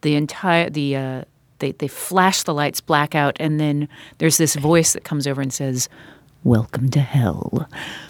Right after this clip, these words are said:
and comes back up, and we go on a tour of hell.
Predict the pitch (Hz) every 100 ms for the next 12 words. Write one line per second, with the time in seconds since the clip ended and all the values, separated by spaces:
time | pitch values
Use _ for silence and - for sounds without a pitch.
0 | - - _ 185 165 156 151 151 - -
1 | - 208 214 202 190 180 143 131 - _
2 | _ _ _ _ _ _ _ 190 - 175
3 | 160 170 156 147 139 160 180 - 131 131
4 | 180 240 311 -